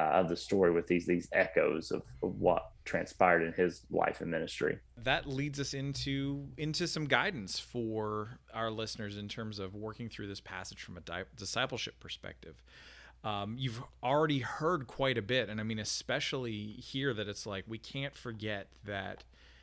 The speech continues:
Speaker 2: um, everything ultimately comes back to, comes back to Jesus, um, in one way, shape, or form. And so, Josh, you've done a great job of illustrating, of, of helping us see that in this, in this passage. Um,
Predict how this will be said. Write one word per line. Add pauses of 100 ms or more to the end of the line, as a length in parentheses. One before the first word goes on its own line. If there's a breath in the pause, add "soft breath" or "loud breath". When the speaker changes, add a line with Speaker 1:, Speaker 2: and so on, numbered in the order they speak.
(300 soft breath)
Speaker 2:
um,
everything
ultimately
comes
back
to, (240)
comes
back
to
Jesus, (120)
um,
in
one
way,
shape,
or
form. (640 soft breath)
And
so,
Josh,
you've
done
a
great
job
of
illustrating, (460)
of,
of
helping
us
see
that
in
this, (160)
in
this
passage. (580 soft breath)
Um,